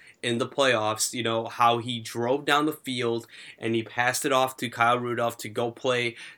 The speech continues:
the, um, forty-niners in the N F C Championship game or divisional game. I keep forgetting, but,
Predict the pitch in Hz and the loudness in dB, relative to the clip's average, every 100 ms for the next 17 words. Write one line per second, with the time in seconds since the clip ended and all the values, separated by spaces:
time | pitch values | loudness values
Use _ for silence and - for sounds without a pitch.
0 | _ 120 117 113 - 113 107 104 131 120 | _ -2 -2 -2 0 2 2 0 -4 0
1 | 120 117 113 110 113 110 113 113 - 107 | 0 2 0 0 0 0 0 -2 -4 -4
2 | 117 110 107 101 107 - 107 104 110 110 | -2 -2 -4 -8 -8 -4 -4 -4 -2 -2
3 | 104 101 101 - 120 117 110 104 104 110 | -2 -4 -4 -6 -10 -6 -2 -2 0 -2
4 | 104 | -4